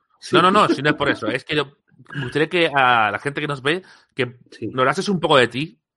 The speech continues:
Speaker 2: de tu,
Speaker 1: Vale.
Speaker 2: de tu mun-, de tu aportación lúdica, o como quieras llamarlo, y ya después, si quieres, vamos a desgranar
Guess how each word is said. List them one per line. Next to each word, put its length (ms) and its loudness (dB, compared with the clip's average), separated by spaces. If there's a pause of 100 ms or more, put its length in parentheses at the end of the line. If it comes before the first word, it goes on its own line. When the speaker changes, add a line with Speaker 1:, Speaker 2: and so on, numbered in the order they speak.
(160)
Speaker 2:
de 260 -4
tu, 380 -4
Speaker 1:
Vale. 360 -6 (800)
Speaker 2:
de 160 0
tu 120 0
mun-, 280 0
de 120 4
tu 440 2
aportación 460 -2
lúdica, 300 4
o 40 -4
como 160 2
quieras 180 0
llamarlo, 420 2 (440)
y 100 -6
ya 100 6
después, 460 2
si 120 -14
quieres, 240 0
vamos 320 -4
a 140 0
desgranar 800 -2